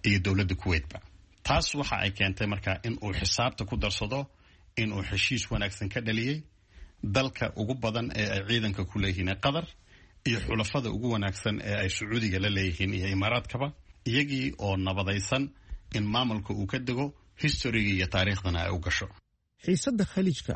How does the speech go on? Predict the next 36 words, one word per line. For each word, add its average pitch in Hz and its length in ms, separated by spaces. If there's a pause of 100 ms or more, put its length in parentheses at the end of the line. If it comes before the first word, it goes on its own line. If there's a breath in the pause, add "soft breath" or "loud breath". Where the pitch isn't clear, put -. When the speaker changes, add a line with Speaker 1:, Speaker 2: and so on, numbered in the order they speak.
Speaker 2:
ayaa 131 220
saddexdii 156 440
sannadood 131 500
ee 147 80
la 135 100
soo 143 220
dhaafay 135 360
sabab 135 320
u 226 100
noqotay 120 460 (380 loud breath)
in 214 140
warbaahinta 165 680 (320)
labada 143 320
dhinac 135 340
uu 160 160
midba 135 300
baahiyo 123 480 (360 soft breath)
dacaayado 175 460
ka - 180
dhan 156 240
ah 139 140 (340)
dhinaca 139 280
kale, 104 220 (720)
iyaga 127 240
oo 135 160
bannaanka 131 400
soo 160 200
dhigay 107 220 (280 soft breath)
arrimo 165 300
xasaasi 160 580
ah - 100 (300)
oo 156 160
taariikho 135 440
hore 135 200
dhacay. 113 240 (560)
Haddaba, 139 280